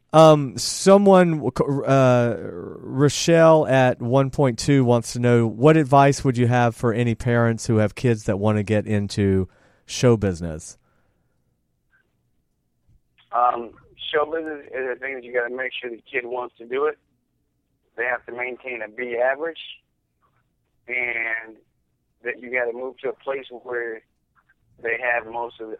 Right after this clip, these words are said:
Speaker 2: most of the television stuff going on at, which is, like, Los Angeles, New York, those kind of bases.
Speaker 1: Right.
Speaker 2: Uh, I think now even, even Atlanta. I think
Speaker 1: Atlanta's, yeah, Atlanta's popping now for sure.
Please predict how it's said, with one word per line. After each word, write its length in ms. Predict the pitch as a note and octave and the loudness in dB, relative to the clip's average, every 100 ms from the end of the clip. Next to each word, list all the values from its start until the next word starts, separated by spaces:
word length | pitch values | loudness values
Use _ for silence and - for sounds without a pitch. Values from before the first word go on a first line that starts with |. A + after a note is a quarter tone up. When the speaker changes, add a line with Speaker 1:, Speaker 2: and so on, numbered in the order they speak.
| A#2 | -12
Speaker 2:
most 340 | B2+ B2 A#2+ _ A#2 | -6 -6 -6 _ -12
of 120 | A2+ | -12
the 80 | G#2+ | -10
television 560 | B2+ A#2 A2 A2+ A2 G2+ | -6 -4 -6 -12 -16 -16
stuff 160 | G#2 | -16
going 160 | G2+ G2+ | -14 -16
on 240 | G2+ G2+ G2 | -14 -16 -16
at, 100 | G2 | -16
which 160 | A2 G#2+ | -16 -16
is, 120 | G#2 | -12
like, 200 | G#2 G2 _ _ _ _ _ _ _ | -10 -12 _ _ _ _ _ _ _
Los 220 | A2+ A#2+ - | -2 -2 -2
Angeles, 420 | C3 B2+ B2 B2+ - _ A#2 | -8 -8 -6 -6 -8 _ -16
New 160 | A#2 | -14
York, 320 | A2+ A#2 A2+ - _ _ _ _ _ _ _ _ _ _ _ | -10 -8 -10 -12 _ _ _ _ _ _ _ _ _ _ _
those 160 | A2+ A#2+ - | -10 -10 -10
kind 160 | A2 | -12
of 80 | G2+ | -10
bases. 380 | G#2 G#2 _ G2+ - | -12 -14 _ -20 -8
Speaker 1:
Right. 240 | G#2 F#2 | -6 -4
Speaker 2:
Uh, 60 | - | -6
I 20 | |
think 260 | - G#2+ A2+ | -8 -12 -8
now 240 | A#2+ A#2 | -4 -4
even, 160 | A#2 A#2 A#2+ | -6 -10 -12
even 220 | B2 A#2 | -12 -12
Atlanta. 380 | A2 A#2 A2+ G#2+ | -10 -8 -8 -8
I 60 | |
think 20 | A2+ | -8
Speaker 1:
Atlanta's, 500 | A2+ A#2 B2 A#2+ - - | -4 0 0 -2 -6 -10
yeah, 260 | A#2+ G#2+ G2+ | -4 -2 -2
Atlanta's 380 | G#2+ A2 A2+ | -4 -4 -4
popping 420 | - G#2+ F#2+ G2 F#2 | -6 -6 -4 -6 -6
now 220 | F#2+ F2+ | -6 -8
for 160 | - | -10
sure. 460 | F2+ G#2 F#2 E2+ D#2+ | -12 -8 -8 -8 -12